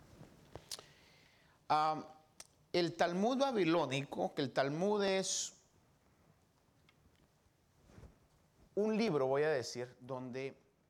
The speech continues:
se escriben todas aquellas leyes y tradiciones que se fueron, eh, enseñando de generación a generación para que no se les olvidara.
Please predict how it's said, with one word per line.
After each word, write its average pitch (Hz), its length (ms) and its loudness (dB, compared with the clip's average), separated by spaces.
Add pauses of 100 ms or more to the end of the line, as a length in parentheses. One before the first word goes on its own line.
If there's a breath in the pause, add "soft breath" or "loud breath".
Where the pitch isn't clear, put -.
(340)
se 160 720 -6 (640)
escriben 127 960 -6 (1500)
todas 196 300 -4
aquellas 190 640 -8 (220)
leyes 156 560 -6
y 117 80 -12
tradiciones 127 840 6
que 135 140 0
se 117 160 4
fueron, 160 640 6 (2000 soft breath)
eh, 123 480 6 (200)
enseñando 135 1200 6
de 123 120 2
generación 120 640 4
a 185 60 6
generación 147 600 2
para 139 300 6
que 113 100 -4
no 131 220 4
se 151 260 4
les 120 220 2
olvidara. 107 640 4